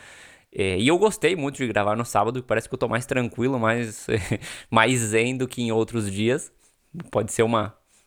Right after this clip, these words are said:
é a primeira vez que a gente faz isso, né, de gravar no sábado, pode ser uma opção pra,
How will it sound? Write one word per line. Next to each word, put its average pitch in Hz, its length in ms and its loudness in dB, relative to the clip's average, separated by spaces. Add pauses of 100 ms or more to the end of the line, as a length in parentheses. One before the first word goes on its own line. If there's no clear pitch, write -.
é 117 60 2
a - 20 4
primeira 113 260 4
vez 131 140 2
que 131 40 -6
a - 20 -6
gente 117 100 -10
faz 113 200 4
isso, 110 180 -6
né, 107 120 -4
de 101 160 -6
gravar 98 260 -4
no 101 100 -6
sábado, 104 280 0
pode 95 220 -4
ser - 100 -6
uma 98 140 -2
opção 95 260 -4
pra, 95 280 -2